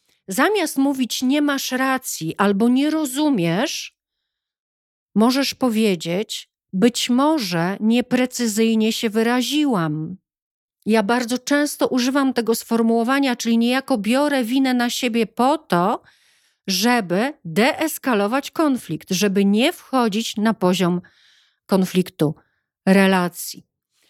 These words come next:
Możemy powiedzieć, jeżeli komuś brakuje informacji, to nie mówcie mu wprost:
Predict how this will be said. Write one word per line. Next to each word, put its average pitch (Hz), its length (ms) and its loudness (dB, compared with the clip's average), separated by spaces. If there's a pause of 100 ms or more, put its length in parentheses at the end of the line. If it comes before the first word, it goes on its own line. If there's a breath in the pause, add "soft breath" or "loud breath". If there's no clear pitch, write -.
(420)
Możemy 226 540 2
powiedzieć, 240 920 -2
jeżeli 240 320 0
komuś 269 340 0
brakuje 254 680 0
informacji, 180 1000 -2 (200)
to 247 340 2
nie 254 220 2
mówcie 302 440 0
mu 226 140 2
wprost: - 560 -2